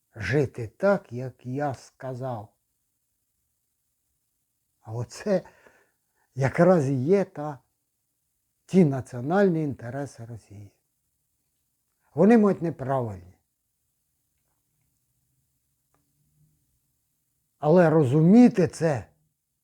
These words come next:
Повинні не тільки ми, українці, не тільки, м, але й росіяни теж,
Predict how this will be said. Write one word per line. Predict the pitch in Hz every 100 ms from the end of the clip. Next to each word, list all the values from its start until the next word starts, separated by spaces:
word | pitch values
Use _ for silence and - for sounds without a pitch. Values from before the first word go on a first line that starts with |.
| _ _ _ _ _ _ _ _ _ _ _ _ _ _
Повинні | 165 160 202 190 156 165
не | 175
тільки | 175 220 214 143 180
ми, | 175 165 143 104 _ _ _
українці, | 135 120 156 151 135 101 92 _ _ _ _ _ _ _ _ _ -
не | 160
тільки, | 180 196 226 170 - 165 131 - _ _ _ _ _ _ _ _ _ _ _ _ _ _ _ _ _ 131
м, | 123 120
але | 123 135 156
й | 156
росіяни | 165 - 180 196 208 160
теж, | 143 214 202 - -